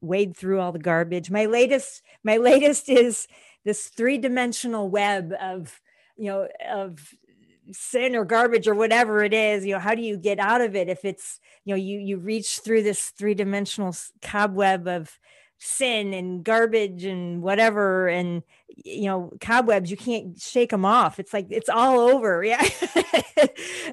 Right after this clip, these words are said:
And, um, but we have that choice because we know that power is in us. And when we train our mind and our change, change our thoughts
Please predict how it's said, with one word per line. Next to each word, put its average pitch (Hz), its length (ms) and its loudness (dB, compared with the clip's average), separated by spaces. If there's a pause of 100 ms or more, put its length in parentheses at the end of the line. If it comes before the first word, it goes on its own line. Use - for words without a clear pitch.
And, 214 440 2
um, 196 260 -2
but 214 320 2
we 226 240 -6
have 202 280 0
that 185 180 0
choice 190 420 -4
because - 260 -16
we 190 100 -6
know 185 120 -4
that 180 220 -6
power 196 380 -2
is 170 160 -6
in 202 200 -2
us. 175 460 -4 (400)
And 185 380 -6
when 185 180 -2
we 185 180 -4
train 208 420 -4
our 196 100 0
mind 180 320 0
and 185 100 -2
our 160 120 -4
change, 185 500 -6
change 190 260 -4
our 160 120 -2
thoughts 180 640 0